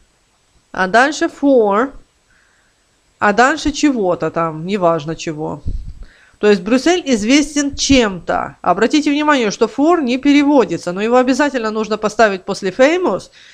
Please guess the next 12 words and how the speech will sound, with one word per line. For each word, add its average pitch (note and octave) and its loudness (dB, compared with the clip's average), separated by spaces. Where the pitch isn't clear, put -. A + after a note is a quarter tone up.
если A#3 2
у A#3+ 2
вас B3+ 2
речь C4+ 2
идёт C4+ 0
о G#3+ 2
том, C#4+ 2
чем C#4+ 2
именно C4+ 0
что-то A#3 0
там A3+ 0
знаменито. G#3+ -6